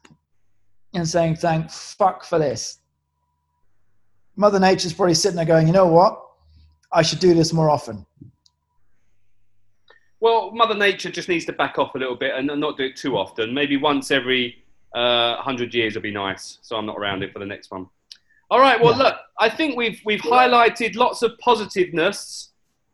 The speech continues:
Speaker 1: We have.
Speaker 2: um, on this
Speaker 1: It's an
Speaker 2: current
Speaker 1: amazing time. It's an amazing time.
Speaker 2: Listen, it is what it is.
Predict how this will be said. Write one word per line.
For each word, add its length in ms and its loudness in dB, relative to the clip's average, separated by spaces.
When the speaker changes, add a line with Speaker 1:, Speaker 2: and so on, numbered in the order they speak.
Speaker 1:
We 100 -2
have. 280 4
Speaker 2:
um, 100 -16
on 260 2
this 160 4
Speaker 1:
It's 100 -6
an 60 2
Speaker 2:
current 120 4
Speaker 1:
amazing 360 4
time. 280 4
It's 140 -4
an 60 -2
amazing 540 4
time. 400 -6
Speaker 2:
Listen, 600 0
it 120 2
is 220 2
what 200 4
it 100 0
is. 420 0